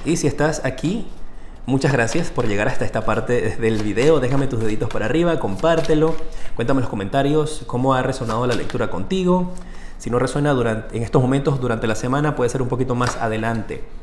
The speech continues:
¡Ah! Tienes la carta de los enamorados. Hay un amor que está oculto aquí, ¿eh?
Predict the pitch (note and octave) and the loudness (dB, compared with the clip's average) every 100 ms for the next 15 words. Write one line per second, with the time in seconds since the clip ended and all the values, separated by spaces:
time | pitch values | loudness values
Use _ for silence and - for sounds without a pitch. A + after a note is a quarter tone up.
0 | - - C#3 F#3 F#3 F3 - - B2 C3+ | -8 -2 -2 0 -2 -4 -6 -4 0 0
1 | B2+ B2 D3 C3+ B2 - A#2+ A2 G#2+ G2+ | 0 -2 0 0 0 -2 -2 0 -2 -2
2 | C3 F3+ G3+ D#3+ A#2 F2+ - A#2+ A#2+ C#3 | -2 0 0 0 0 -2 -4 -2 0 2
3 | C#3+ C#3+ C#3+ - D3 C#3 C#3 F3+ F3+ D3 | 2 0 -2 -4 -2 -2 -2 -4 -2 -4
4 | - C#3+ D#3+ C3+ | -2 0 2 0